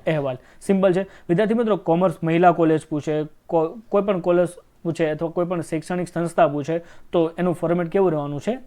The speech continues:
સેમ જ રહેવાનું છે. ઓકે, તો તમારે ચિંતા કરવાની જરૂર નથી. સિમ્પલ છે. આગળ નેક્સ્ટ સવાલ છે આપણો કે વેચણી પાત્ર નફો, એટલે થોડુંક ટાઇપિંગ મિસ્ટેક છે, વેચણી પાત્ર નફો આવે છે. વેચણી પાત્ર નફો એટલે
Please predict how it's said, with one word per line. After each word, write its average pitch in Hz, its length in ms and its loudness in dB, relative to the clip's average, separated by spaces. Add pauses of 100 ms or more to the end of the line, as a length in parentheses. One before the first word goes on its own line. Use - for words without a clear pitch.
(140)
સેમ 147 220 -2
જ 127 60 -10
રહેવાનું 131 320 -10
છે. - 380 -10
ઓકે, 185 160 2
તો 214 100 -2
તમારે 156 260 -2
ચિંતા 147 240 -6
કરવાની 135 340 -8
જરૂર 160 480 -8
નથી. 131 320 -8 (400)
સિમ્પલ 175 320 2
છે. 214 140 -6 (400)
આગળ 180 240 6 (360)
નેક્સ્ટ 202 240 0
સવાલ 180 240 4
છે 160 80 0
આપણો 170 340 0 (260)
કે 160 160 0
વેચણી 165 520 0
પાત્ર 185 580 2
નફો, 165 380 0
એટલે 151 200 -2
થોડુંક 170 300 -2
ટાઇપિંગ 165 380 0
મિસ્ટેક 170 320 -2
છે, 170 240 -2 (320)
વેચણી 185 440 2
પાત્ર 165 380 2
નફો 151 260 -4
આવે 139 240 -2
છે. 220 120 -2
વેચણી 165 540 -2
પાત્ર 160 580 -2
નફો 151 420 -2
એટલે 151 420 -2